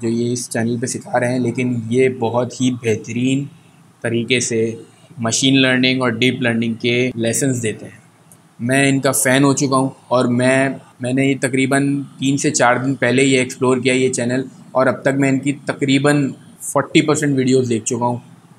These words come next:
अ, deep learning पे मैं अभी नहीं गया, मैं deep learning पे भी जाऊँगा। इनकी videos ज़रूर देखें,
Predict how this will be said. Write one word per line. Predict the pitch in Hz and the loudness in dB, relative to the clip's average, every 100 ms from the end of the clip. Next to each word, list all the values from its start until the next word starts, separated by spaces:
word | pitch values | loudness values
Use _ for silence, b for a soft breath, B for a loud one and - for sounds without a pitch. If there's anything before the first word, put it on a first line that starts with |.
| - | -6
अ, | 117 117 | -2 -2
deep | 113 131 135 | 0 0 0
learning | 131 131 135 | 2 2 2
पे | 135 | 2
मैं | 131 | 2
अभी | 127 | 2
नहीं | 127 131 | 2 2
गया, | 131 123 | 2 2
मैं | 127 120 | 2 0
deep | 120 120 | -2 0
learning | 120 127 | 0 0
पे | 127 | 0
भी | 127 | 0
जाऊँगा। | 117 117 123 | -2 -2 -2
इनकी | 120 117 120 | -2 -4 -4
videos | 117 113 117 | -2 -2 -4
ज़रूर | - - 123 131 185 | -8 -6 2 6 6
देखें, | 160 143 147 | 6 4 2